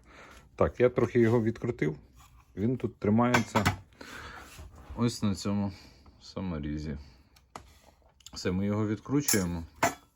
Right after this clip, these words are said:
і просто совуємо на себе. Далі. Нам знадобиться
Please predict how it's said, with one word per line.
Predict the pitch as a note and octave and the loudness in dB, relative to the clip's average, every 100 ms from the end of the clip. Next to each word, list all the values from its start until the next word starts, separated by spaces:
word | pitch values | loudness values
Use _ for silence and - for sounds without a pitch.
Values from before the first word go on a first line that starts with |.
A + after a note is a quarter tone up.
| _ _ - - - - - - _ - - _ - - - - - - F#2+ - | _ _ -20 -12 -8 -8 -8 -12 _ -20 -20 _ -20 -12 -12 -12 -14 -14 -12 -10
і | G#2 | -10
просто | - G2 A#2 A#2 - G#2 - - _ - | -4 0 2 0 -4 -6 -8 -20 _ -20
совуємо | - - G2+ G2 F#2+ F#2 F2 | -20 -4 0 0 0 -2 -4
на | F2 | -4
себе. | E2 C#2+ A#1+ - - _ _ _ - - - - | -6 -6 -8 -10 -16 _ _ _ -4 -2 -2 -6
Далі. | F2+ C2 - - _ _ _ A2 | -8 -8 -12 -18 _ _ _ -2
Нам | A#2 A#2 | 4 4
знадобиться | G2+ A2+ G#2+ A2 A#2 - G#2+ | 4 4 4 4 4 2 -4